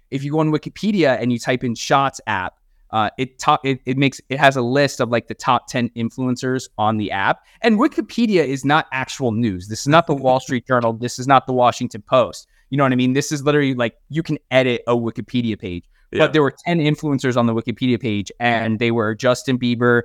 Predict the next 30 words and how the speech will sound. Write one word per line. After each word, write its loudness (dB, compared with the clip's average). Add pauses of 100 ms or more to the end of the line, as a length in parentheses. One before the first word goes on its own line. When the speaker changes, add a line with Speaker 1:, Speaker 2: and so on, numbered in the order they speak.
(140)
Speaker 1:
Snoop -4
Dogg, 4 (340)
Tyga, 2 (340)
Zach 2
Rance. -4 (680)
And -4
I -2
was -2
like, -2
"Yo, 2
what?" -2 (560)
I 4
had, 4
like, 0 (260)
Speaker 2:
<laughs> -16
Speaker 1:
I 2
had, 4
like, 0
two -2
thousand 0
followers 2
on -2
the -4
app. -2
I -2
was 2
like, -4
"What?" -4 (300)
Speaker 2:
Right. 0
Speaker 1:
We, -2